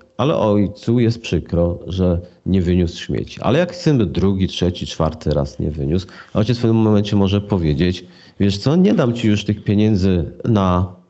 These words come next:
co chcesz sobie kupić, dlatego że te pieniądze dam sprzątaczce, która będzie za ciebie wynosić śmieci". I wtedy się chrześcijanie mogą zdziwić, dlaczego coś nie płynie, jakieś błogosławieństwo. Z natury rzeczy, tylko nie słyszą, że Pan Bóg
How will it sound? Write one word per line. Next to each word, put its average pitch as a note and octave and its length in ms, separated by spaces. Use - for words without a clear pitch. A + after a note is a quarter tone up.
co G#2 160
chcesz G2 260
sobie F#2+ 240
kupić, - 560
dlatego A2 340
że A2 180
te C3+ 140
pieniądze A#2+ 500
dam B2 340
sprzątaczce, C3+ 880
która A#2 220
będzie A#2+ 180
za C#3+ 120
ciebie A2 280
wynosić G#2 520
śmieci". - 680
I A#2 40
wtedy D3+ 180
się D#3 140
chrześcijanie B2+ 520
mogą A2+ 280
zdziwić, G2+ 360
dlaczego G2+ 400
coś A#2+ 220
nie B2 120
płynie, B2 340
jakieś A2 260
błogosławieństwo. G2 960
Z F#2 300
natury B2+ 400
rzeczy, G#3 300
tylko G2+ 240
nie A#2+ 140
słyszą, B2 400
że G2+ 120
Pan G#2 320
Bóg A2+ 280